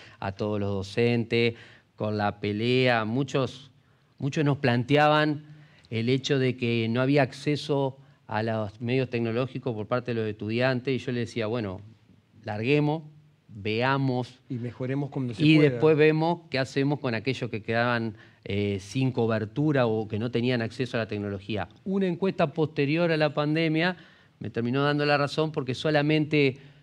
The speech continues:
Speaker 1: un dos por ciento de los estudiantes sobre mil setecientos casos que encuestamos no tenían ningún tipo de acceso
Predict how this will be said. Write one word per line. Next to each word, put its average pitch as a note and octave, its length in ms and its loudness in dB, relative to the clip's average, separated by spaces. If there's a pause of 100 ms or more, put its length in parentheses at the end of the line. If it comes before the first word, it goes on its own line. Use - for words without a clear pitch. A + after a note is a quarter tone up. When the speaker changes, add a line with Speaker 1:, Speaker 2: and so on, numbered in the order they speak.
(200)
Speaker 1:
un E3 220 0
dos F#3+ 220 4
por E3 240 4
ciento D#3 600 0
de C3+ 100 0
los B2 160 0
estudiantes B2+ 520 -2
sobre A#2+ 220 0
mil C#3 160 0
setecientos B2+ 560 -6
casos B2+ 300 -6
que A#2+ 80 -4
encuestamos B2 600 -2
no B2+ 140 -2
tenían A#2+ 320 0
ningún A2+ 240 -2
tipo A2+ 260 -6
de G#2+ 60 -4
acceso G#2 600 -6